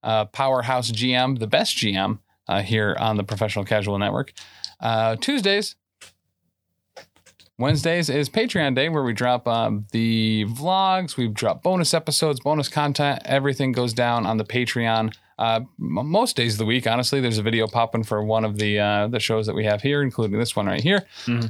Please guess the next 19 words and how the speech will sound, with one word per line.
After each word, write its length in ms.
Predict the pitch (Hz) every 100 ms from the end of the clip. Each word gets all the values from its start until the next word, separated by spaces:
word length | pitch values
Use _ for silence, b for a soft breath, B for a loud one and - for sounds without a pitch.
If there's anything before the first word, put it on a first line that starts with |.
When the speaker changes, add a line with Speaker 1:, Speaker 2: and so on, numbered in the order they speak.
| -
Speaker 1:
Um, 480 | 110 110 104 104 101 _ _ _ _ _ - -
and 240 | 113 110
then 120 | 107 107
Wednesdays 400 | 107 104 104 104
is, 200 | 101 -
is 160 | 104
the 80 | 104
big 180 | 127 131
day 160 | 104
for 140 | 101 95
that. 280 | 87 - -
Thursdays 460 | 180 170 170 160
is 100 | 131
a 40 | 117
Grim 240 | 123 117 123 _ _ _ -
podcast 960 | 151 190 - _ - - 117 110 107 -
of 260 | 110 -
perilous 540 | - 139 131 123 117 -
adventure, 680 | 113 127 175 139 95 113